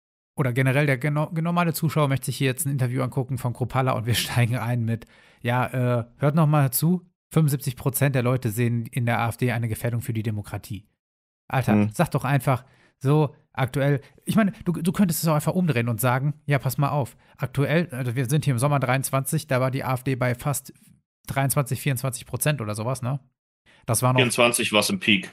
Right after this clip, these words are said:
Speaker 2: Hm?
Speaker 1: Genau, das war noch vor dem, ähm, Korrektivding, was jetzt im Januar rauskam, weit davor. Ähm, das private Treffen fand zu dem Zeitpunkt noch nicht mal statt. Und du könntest es auch so framen und sagen:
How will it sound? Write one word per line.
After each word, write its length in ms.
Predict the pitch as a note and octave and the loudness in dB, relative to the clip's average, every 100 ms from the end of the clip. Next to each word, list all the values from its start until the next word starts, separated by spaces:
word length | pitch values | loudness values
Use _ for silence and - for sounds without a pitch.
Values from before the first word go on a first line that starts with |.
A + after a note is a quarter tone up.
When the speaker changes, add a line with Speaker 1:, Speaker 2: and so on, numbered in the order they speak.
| - | -6
Speaker 2:
Hm? 200 | G#2 A#2+ | -4 0
Speaker 1:
Genau, 300 | C#3+ B2+ - | 2 0 -2
das 240 | B2+ B2 | -4 0
war 100 | C3+ | 0
noch 160 | D3 - | 0 -2
vor 460 | - D3 D3 C3+ - | -4 -2 -2 -4 -6
dem, 420 | A#2 B2+ B2+ A#2 | -2 0 0 -4
ähm, 640 | G#2 A2+ A2+ A#2 A#2 A#2 A#2+ | -4 -4 -4 -4 -6 -8 -6
Korrektivding, 680 | C3 A#2 - C#3+ - A#2 A2 | -2 -2 -2 -4 -2 -2 -4
was 100 | G#2+ | -6
jetzt 160 | A2+ | -6
im 220 | A2 G#2+ | -6 -4
Januar 340 | A2 C3 A2+ G2+ | -2 -2 -2 -2
rauskam, 520 | G#2 - - B2 C3+ - | -6 -6 -4 -4 -4 -6
weit 240 | G#2+ A2 | -6 -6
davor. 360 | - - G2 A2+ _ - - _ | -8 -10 -10 -10 _ -20 -20 _
Ähm, 360 | - A2 G#2 G2+ - _ _ _ _ _ _ _ - | -8 -6 -6 -8 -14 _ _ _ _ _ _ _ -2
das 360 | A#2 - - _ _ - | 0 0 -6 _ _ -2
private 360 | A#2+ B2 B2 A2 | 0 2 0 -2
Treffen 340 | - A#2 A#2 | -4 -2 -2
fand 260 | - B2 G#2+ | -2 -2 0
zu 80 | |
dem 160 | A2+ A2 | -2 -2
Zeitpunkt 300 | - A#2 G#2+ | -2 -4 -4
noch 80 | A2 | -6
nicht 160 | A2 | -6
mal 100 | A2 | -8
statt. 300 | - A#2+ A#2+ - - - _ _ _ | -6 -4 -6 -10 -20 -20 _ _ _
Und 320 | C#3 B2 B2 - _ _ - _ - | 0 0 -2 -10 _ _ -20 _ -4
du 80 | B2 | 2
könntest 320 | F3 E3 D#3 | 4 4 0
es 100 | C#3+ | 0
auch 80 | A#2 | 2
so 140 | D3+ | 2
framen 260 | - C3 B2+ | 2 0 0
und 100 | A2 | 0
sagen: 440 | B2 B2+ B2+ B2 | 0 2 -2 -6